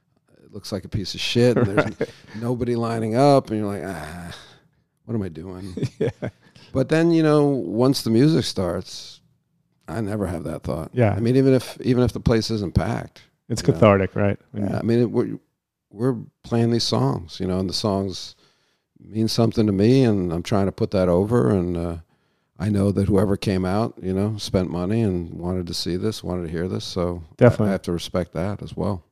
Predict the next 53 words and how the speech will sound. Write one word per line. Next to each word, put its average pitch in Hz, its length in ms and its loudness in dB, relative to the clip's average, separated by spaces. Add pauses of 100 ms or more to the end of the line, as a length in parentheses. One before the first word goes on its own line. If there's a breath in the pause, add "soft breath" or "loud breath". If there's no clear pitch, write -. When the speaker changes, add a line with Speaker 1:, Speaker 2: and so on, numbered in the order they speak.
(140)
Speaker 2:
Yeah, 139 140 6
so 135 160 4
the 143 100 8
new 165 180 8
record, 151 280 8
let's 131 160 6
talk 135 160 6
about 113 180 6
it 95 40 0
for 113 100 4
a - 20 8
moment. 104 320 4
So 120 320 8
it 123 80 4
drops, - 540 4
the 123 120 2
single 156 360 6
came 110 180 6
out 104 240 4
about 104 320 4
a 113 80 0
week 117 220 4
ago 101 160 2
or 98 100 2
so. 107 320 2 (300)
Speaker 1:
Single 143 400 -4
came 127 180 2
out 123 140 4
a 110 60 0
couple 117 240 0
weeks 120 180 2
ago, 113 140 2
and 117 100 8
I - 20 8
Speaker 2:
Weeks 104 80 6
Speaker 1:
think 107 120 8
Speaker 2:
ago. - 20 4
Speaker 1:
there's 117 200 2
another, 110 600 2 (380)
there's 110 180 -2
another 104 280 2
song, 98 760 -2 (340)
uh, 87 540 -6
dropping, 92 560 -6
uh, 85 360 -10 (880)
soon, 123 540 -2
a - 20 -20
couple 92 280 -4
days 90 340 -2
today, 85 280 -4
I'm 85 120 -4
not 80 180 -6
sure. 87 260 -6